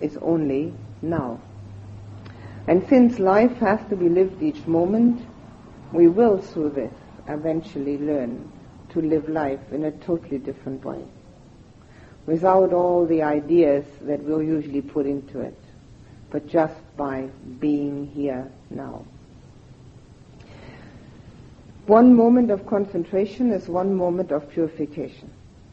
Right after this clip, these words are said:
Even if you have only one second of concentration, during that one second,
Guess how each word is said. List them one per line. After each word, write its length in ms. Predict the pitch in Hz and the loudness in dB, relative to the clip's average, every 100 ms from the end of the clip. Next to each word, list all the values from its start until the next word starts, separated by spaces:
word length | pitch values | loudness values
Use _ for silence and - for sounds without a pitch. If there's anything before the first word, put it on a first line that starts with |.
| - - - - - - - - - - - - - - - - - | -20 -20 -20 -20 -20 -20 -20 -20 -20 -20 -20 -20 -20 -20 -20 -20 -6
Even 280 | 170 190 190 | 0 2 2
if 160 | 180 185 | 0 2
you 80 | |
have 180 | 185 170 | 2 2
only 240 | 175 175 165 | 2 2 2
one 320 | 180 214 - | 2 0 0
second 380 | 170 - 151 139 | -4 -2 -4 -4
of 180 | - | -6
concentration, 880 | - 185 - 208 - 139 - - 135 | -6 -6 -4 -8 -4 -6 -6 -10 -10
during 320 | 127 160 175 | -2 0 2
that 240 | 175 170 151 | 0 -2 -4
one 280 | 151 151 | -6 -6
second, 480 | - 127 131 131 135 | -6 -8 -8 -12 -12